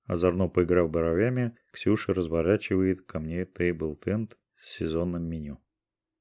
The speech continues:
«Я недавно с безглютеновой диеты слезла и хочу это отметить. Здесь тортики, говорят, обалденные». Я вполне могу обойтись без сладкого, но, насколько знаю подругу, в одиночку она пировать не станет.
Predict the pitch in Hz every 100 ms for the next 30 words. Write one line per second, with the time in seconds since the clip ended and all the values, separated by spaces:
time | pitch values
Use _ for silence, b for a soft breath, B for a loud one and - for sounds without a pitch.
0 | _ - 135 175 175 165 160 160 156 151
1 | 151 143 147 143 156 147 143 151 156 156
2 | 170 143 123 - 117 127 120 104 104 -
3 | 113 - 156 160 143 - 107 104 - 117
4 | _ _ _ - 92 117 - 90 - -
5 | 135 139 147 135 95 110 139 123 90 78
6 | 73 - _ _ _ _ _ _ _ _
7 | _ 95 117 123 - 92 98 92 95 90
8 | 92 90 90 - 87 95 - - 117 -
9 | - 76 - _ _ _ - 87 87 85
10 | - 92 - 78 85 82 - 78 82 123
11 | 120 120 131 98 90 82 87 120 - 95
12 | 95 104 98 95 - 87 80 82 87 85
13 | - 82 73 67 -